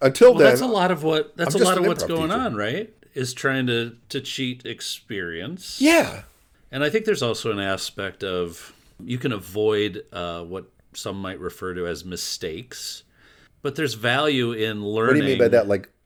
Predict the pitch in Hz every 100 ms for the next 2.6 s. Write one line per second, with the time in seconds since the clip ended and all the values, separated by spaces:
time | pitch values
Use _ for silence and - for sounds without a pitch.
0 | _ _ _ _ _ - - - - 117
1 | 107 - 101 - - - 107 101 110 104
2 | 95 110 92 110 92 90